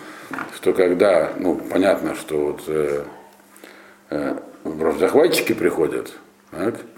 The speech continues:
то, естественно, для людей, ну, создавать стратегические запасы, прятать всякие вещи.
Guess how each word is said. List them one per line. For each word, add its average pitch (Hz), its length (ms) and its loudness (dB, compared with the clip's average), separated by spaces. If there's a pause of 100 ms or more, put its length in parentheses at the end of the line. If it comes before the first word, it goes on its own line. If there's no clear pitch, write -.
(380)
то, 110 140 6
естественно, 110 720 4
для 95 160 2
людей, 110 640 4 (320)
ну, 127 320 2
создавать 87 560 2
стратегические 110 580 0
запасы, 131 460 4
прятать 151 640 2
всякие - 400 -6
вещи. - 400 -8